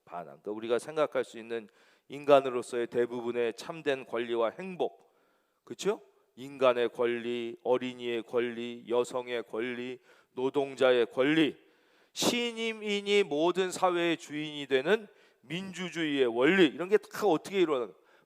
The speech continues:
반항을 통해서 이루어지는 거예요. 반항. 그죠? 반항한 거예요. 그 반항은 인생에서 너무너무 중요해요. 특별히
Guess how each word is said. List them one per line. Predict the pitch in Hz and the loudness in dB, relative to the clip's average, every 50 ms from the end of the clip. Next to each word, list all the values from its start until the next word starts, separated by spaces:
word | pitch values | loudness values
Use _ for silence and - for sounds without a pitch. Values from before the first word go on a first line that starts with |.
| _ - | _ -12
반항을 | - - 202 - - - 175 175 165 165 160 147 | -6 -4 0 2 2 4 6 6 6 4 4 0
통해서 | 135 - - 143 123 110 - - | -4 -4 -8 -12 -12 -12 -14 -14
이루어지는 | 87 82 - 76 - _ _ _ _ | -18 -20 -20 -20 -20 _ _ _ _
거예요. | - 87 87 | -16 -14 -14
반항. | 90 85 - _ _ _ _ _ _ _ _ _ _ _ _ _ _ _ | -14 -16 -20 _ _ _ _ _ _ _ _ _ _ _ _ _ _ _
그죠? | - 135 123 127 | -10 -6 -6 -6
반항한 | - - - - - - 165 151 135 123 107 95 | -6 -6 -6 -4 -2 -2 -2 -2 -2 -4 -6 -8
거예요. | 92 98 | -8 -10
그 | 123 139 | -10 -10
반항은 | - - 113 135 165 175 170 170 180 208 226 262 - - _ _ _ _ _ | -4 0 2 2 4 6 6 4 6 4 0 0 -2 -8 _ _ _ _ _
인생에서 | - 151 175 185 - 190 180 180 180 175 190 185 160 | -10 -8 -6 -4 -2 -2 -2 -2 -2 -2 -2 -2 0
너무너무 | 139 143 160 190 208 208 220 214 214 214 196 175 | 2 2 2 2 2 -2 -2 -2 0 0 0 -2
중요해요. | 156 - - 131 123 110 95 90 82 | -4 -6 -10 -10 -8 -8 -6 -8 -8
특별히 | - - - _ - 196 190 190 185 143 - | -12 -16 -8 _ 2 4 6 6 6 4 4